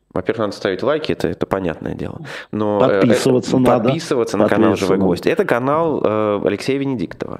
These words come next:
Speaker 1: И мы с Алексеем Венедиктовым сотрудничаем. И я работал под руководством Алексея Венедиктова много лет. И он, ещё раз скажу, да, э, оказал огромное влияние.
Speaker 2: Похвали,
Speaker 1: Вот
Speaker 2: похвали,
Speaker 1: главное
Speaker 2: нам
Speaker 1: влияние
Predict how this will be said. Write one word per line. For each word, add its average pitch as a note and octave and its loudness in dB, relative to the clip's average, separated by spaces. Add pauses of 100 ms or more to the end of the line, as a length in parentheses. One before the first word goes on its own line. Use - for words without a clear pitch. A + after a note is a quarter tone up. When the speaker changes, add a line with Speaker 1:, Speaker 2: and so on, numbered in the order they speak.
(120)
Speaker 1:
И F2+ -4
мы A2 -2
с E3 -8
Алексеем C3 0
Венедиктовым A2+ -2
сотрудничаем. - -4
И G#2+ 0
я G#2+ 0
работал C3 2
под G2+ 0
руководством E2+ -2
Алексея E2 -2
Венедиктова G#2 -2
много A2+ 0
лет. F#2 -2
И F2 0
он, G#2+ 0 (240)
ещё A2+ 0
раз G2 0
скажу, E2 -2
да, A2+ 2 (380)
э, F#2 0
оказал F#2 2
огромное G#2 2
влияние. E2 0 (240)
Speaker 2:
Похвали, F#2 4
Speaker 1:
Вот A2 0
Speaker 2:
похвали, F#2+ 2
Speaker 1:
главное A#2+ 4
Speaker 2:
нам F#2+ 4
Speaker 1:
влияние F2+ 4